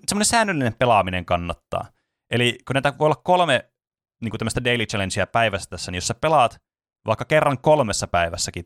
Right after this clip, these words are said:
pelaat tätä ja teet ne sun challengeit, niin sä saat aika hyvin tienattua sitten sun kultastäkkiä ylöspäin, jolla voi sitten ostaa boostereita tai voi osallistua erilaisiin eventteihin, niin kuin vaikka Limitediin, tai sit, no, no vaikka Limitediin tai johonkin muihin turnauksiin, mistä sitten voi voittaa muita palkintoja.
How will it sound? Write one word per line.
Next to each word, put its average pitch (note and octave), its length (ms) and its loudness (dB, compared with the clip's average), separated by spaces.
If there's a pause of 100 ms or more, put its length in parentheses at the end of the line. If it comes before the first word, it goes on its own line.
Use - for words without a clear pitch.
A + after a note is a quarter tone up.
(100)
pelaat E2+ 200 -2
tätä F2 120 -2
ja F2 80 -2
teet G2+ 200 -2
ne G2 80 -8
sun F#2 220 -8
challengeit, F2+ 580 -4 (340)
niin G#2+ 280 -2
sä A#2 220 0
saat A#2+ 180 -2
aika C3+ 260 2
hyvin A2 380 -2
tienattua F2+ 600 -2 (200)
sitten - 240 -8
sun G2 220 -8 (120)
kultastäkkiä F#2 1040 -4
ylöspäin, F2 580 -4
jolla F#2 180 -2
voi F3+ 120 2
sitten - 240 -6
ostaa A#2 260 -2
boostereita F#2+ 600 -2
tai G2 240 0 (260)
voi A2+ 140 2
osallistua G#2 520 -2
erilaisiin G2 500 -2
eventteihin, F2+ 560 -4
niin F2+ 100 -6
kuin F#2 80 -6
vaikka G2 240 -4
Limitediin, E2+ 640 -4 (420)
tai E2+ 240 2
sit, - 220 -10 (100)
no, B2+ 240 -4
no D#3 120 -2
vaikka A#2 240 0
Limitediin F2+ 420 -2
tai F2+ 160 0
johonkin F2+ 240 0
muihin F2 220 -4
turnauksiin, E2 580 -2
mistä D#2+ 200 -8
sitten - 200 -12
voi F#2 160 0
voittaa E2 320 -4
muita D#2+ 260 -6
palkintoja. E2+ 440 -6